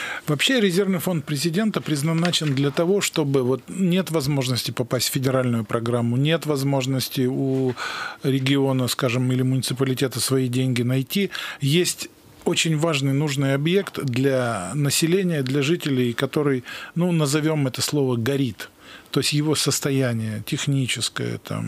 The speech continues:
моральное, износ, а его надо сохранить. Вот для этого именно резервный фонд президента.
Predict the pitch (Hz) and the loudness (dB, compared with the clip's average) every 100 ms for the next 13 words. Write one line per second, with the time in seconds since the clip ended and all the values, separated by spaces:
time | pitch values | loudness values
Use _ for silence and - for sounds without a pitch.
0 | 110 147 143 139 123 117 117 143 131 139 | -2 0 2 2 0 -2 -2 0 2 2
1 | 123 - - - - - - - 147 151 | 2 -2 -6 -10 -8 -10 -10 -2 2 4
2 | 170 147 127 117 - 117 110 95 151 156 | 2 2 0 -2 0 0 0 -2 -2 -2
3 | - 160 143 220 - 165 127 190 160 139 | -4 -2 2 2 2 0 0 0 0 2
4 | 139 127 156 208 170 - 147 135 123 117 | 2 2 2 2 0 -2 -2 -2 -4 -2
5 | 120 107 92 - | -2 -2 -4 -8